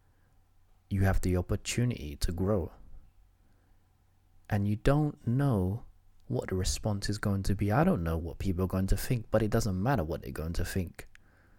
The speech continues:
Really and truly, you have to be able to just put your ideas out there. And I've been blocking that. And that's why I haven't been reaching the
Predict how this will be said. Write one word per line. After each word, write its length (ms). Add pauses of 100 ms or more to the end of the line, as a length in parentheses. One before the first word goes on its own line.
(560)
Really 260
and 140
truly, 540 (160)
you 100
have 260
to 140
be 220
able 280
to 380 (340)
just 300
put 220
your 140
ideas 360
out 240
there. 220 (500)
And 100
I've 140
been 220
blocking 540
that. 280
And 140
that's 280
why 540 (2250)
I 80
haven't 380
been 420 (400)
reaching 640
the 100